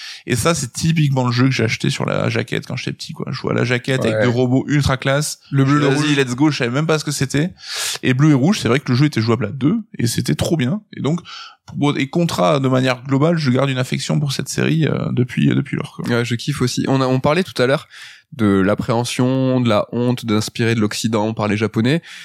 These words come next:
Speaker 2: avec, euh, Contra et Probotector. En Europe, on avait un jeu japonais plus japonais que les Japonais. Parce
Speaker 1: C'est
Speaker 2: que
Speaker 1: vrai.
Speaker 2: eux, ils avaient des, des
Speaker 1: C'est vrai.
Speaker 2: militaires.
Speaker 1: Nous, ça faisait un peu genre Macross ou quoi, avec
Speaker 2: Ah,
Speaker 1: les
Speaker 2: euh,
Speaker 1: robots,
Speaker 2: complè-,
Speaker 1: euh.
Speaker 2: euh, complètement.
Speaker 1: Ouais.
Speaker 2: C'est quand même, c'est quand même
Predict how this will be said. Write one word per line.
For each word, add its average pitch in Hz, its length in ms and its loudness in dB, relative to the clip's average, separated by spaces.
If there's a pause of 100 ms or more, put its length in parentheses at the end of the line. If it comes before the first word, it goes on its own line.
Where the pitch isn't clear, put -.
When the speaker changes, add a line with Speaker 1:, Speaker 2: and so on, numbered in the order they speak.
(160)
Speaker 2:
avec, 107 320 0
euh, 107 60 2
Contra 120 540 0
et - 20 0
Probotector. 117 840 -2
En 127 100 2
Europe, 135 460 0
on 107 160 -6
avait 110 180 0
un 117 100 2
jeu 120 360 4
japonais 120 340 0
plus 131 160 -10
japonais 120 340 0
que - 120 -14
les 120 60 0
Japonais. 135 340 0 (160)
Parce 113 120 -2
Speaker 1:
C'est 170 80 4
Speaker 2:
que 139 60 4
Speaker 1:
vrai. 135 160 2
Speaker 2:
eux, 160 100 4
ils 131 140 2
avaient 131 220 2
des, 123 180 4
des 123 60 2
Speaker 1:
C'est 120 100 2
vrai. 143 160 4
Speaker 2:
militaires. 175 320 0 (140)
Speaker 1:
Nous, 143 100 2
ça 151 140 0
faisait 120 160 2
un 123 100 2
peu 147 200 2
genre 131 200 -2
Macross 127 500 -2
ou 123 60 -4
quoi, 175 160 0
avec 208 140 0
Speaker 2:
Ah, - 20 0
Speaker 1:
les 151 60 2
Speaker 2:
euh, 151 40 0
Speaker 1:
robots, 156 280 2
Speaker 2:
complè-, 196 140 0
Speaker 1:
euh. 110 200 2
Speaker 2:
euh, - 20 0
complètement. 135 460 -2
Speaker 1:
Ouais. 135 240 0
Speaker 2:
C'est - 160 -14
quand 123 100 2
même, 123 220 4
c'est 131 160 0
quand 127 100 0
même 170 140 0